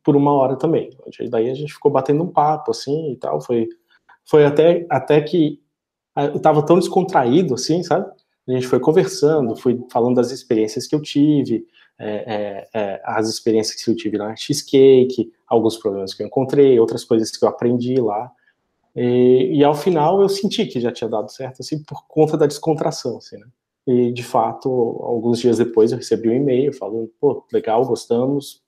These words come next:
vem pra cá." E, e aí foi isso que eu fiz. Eu entrei com toda a papelada, foi, foi, é, é, levou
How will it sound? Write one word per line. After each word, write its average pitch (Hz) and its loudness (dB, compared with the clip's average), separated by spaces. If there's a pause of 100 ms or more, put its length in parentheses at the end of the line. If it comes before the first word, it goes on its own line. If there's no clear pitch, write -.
(580)
vem 110 4
pra - 0
cá." 113 -4 (800)
E, 123 -2 (460)
e 139 2
aí 131 0
foi 143 4
isso 127 -2
que 165 -2
eu 151 -2
fiz. - -4 (220)
Eu 127 0
entrei 113 2
com 113 -2
toda 117 2
a - -8
papelada, 143 4
foi, 110 4
foi, 101 0 (420)
é, 98 -6
é, - -10
levou 135 2